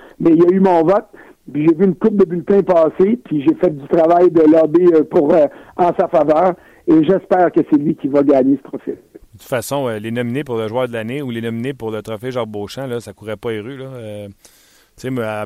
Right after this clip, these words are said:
Speaker 2: Condon, Barron, euh, Mitchell, je vois pas qui tu pouvais mettre
Speaker 1: Mitchell,
Speaker 2: là-dessus.
Speaker 1: c'est les trois. Dans, dans cet ordre-là, moi, c'était sur mon bulletin de vote, j'avais Condon vraiment loin en avant, Byron après et Torrey Mitchell, euh, comme troisième candidat.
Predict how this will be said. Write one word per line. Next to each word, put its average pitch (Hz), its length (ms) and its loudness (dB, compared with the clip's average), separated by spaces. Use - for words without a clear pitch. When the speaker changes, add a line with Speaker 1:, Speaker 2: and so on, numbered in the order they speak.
Speaker 2:
Condon, 127 440 -6
Barron, 123 840 -6
euh, 107 720 -12
Mitchell, 117 460 -10
je 107 80 -12
vois 107 120 -8
pas 139 120 -12
qui - 180 -18
tu - 120 -20
pouvais 117 200 -8
mettre 120 120 2
Speaker 1:
Mitchell, 190 280 2
Speaker 2:
là-dessus. 156 220 -2
Speaker 1:
c'est 190 60 4
les 190 140 4
trois. 208 320 4
Dans, 190 300 0
dans 202 280 2
cet 214 160 0
ordre-là, 202 380 4
moi, 190 120 2
c'était 175 340 2
sur 214 140 2
mon 214 140 2
bulletin 185 300 2
de 170 60 0
vote, 196 200 0
j'avais 160 200 4
Condon 180 500 2
vraiment 175 500 2
loin 170 340 6
en 160 60 4
avant, 151 300 4
Byron 175 440 4
après 156 460 2
et - 100 0
Torrey 170 240 4
Mitchell, 160 520 4
euh, 147 140 4
comme 147 160 2
troisième 135 460 0
candidat. 120 340 -8